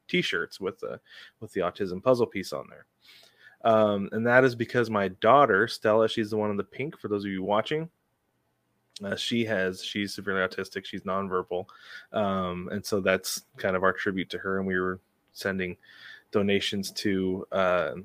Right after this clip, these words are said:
an organization that does special needs baseball. Um, so this, this is my family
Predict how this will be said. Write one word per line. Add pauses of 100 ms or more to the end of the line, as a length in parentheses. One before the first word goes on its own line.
(680)
an
organization
that (400)
does
special
needs
baseball. (460)
Um,
so
this, (320)
this
is
my
family